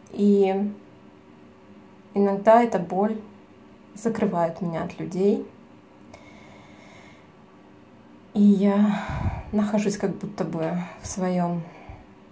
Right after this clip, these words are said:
закрытом маленьком мире, где мне, не могу сказать, что комфортно.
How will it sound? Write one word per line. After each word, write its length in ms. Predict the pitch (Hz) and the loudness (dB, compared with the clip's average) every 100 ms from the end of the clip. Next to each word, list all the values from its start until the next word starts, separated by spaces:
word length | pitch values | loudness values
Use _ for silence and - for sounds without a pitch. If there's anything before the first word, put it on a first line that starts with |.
| - - - - - - - - - - - - - - - - - - - - | -20 -20 -20 -20 -20 -20 -20 -20 -20 -20 -20 -20 -20 -20 -20 -20 -20 -20 -20 -14
закрытом 680 | 196 208 208 208 208 196 175 | -2 -2 0 0 0 0 -4
маленьком 720 | 185 190 185 180 180 175 170 | -2 -2 0 -2 -4 -6 -2
мире, 380 | 196 254 269 254 233 - - - - - - - - - - - - - - - - - - - - - - - - - - - - - - - - - - | 0 0 -2 -4 -8 -14 -20 -20 -20 -20 -20 -20 -20 -20 -20 -20 -20 -20 -20 -20 -20 -20 -20 -20 -20 -20 -20 -20 -20 -20 -20 -20 -20 -20 -20 -20 -20 -20 -14
где 320 | 175 175 202 185 | -10 -4 0 0
мне, 460 | 180 180 170 165 - - - - - - - - - - - - - - - | 0 0 -2 -4 -10 -18 -20 -20 -20 -20 -20 -20 -20 -20 -20 -20 -20 -20 -4
не 180 | 208 233 | 0 4
могу 260 | 233 240 | 2 0
сказать, 380 | 233 - 160 - | -6 -10 -10 -10
что 160 | - - | -10 -8
комфортно. 720 | - 175 - 208 226 196 | -8 -10 -4 -4 -4 -10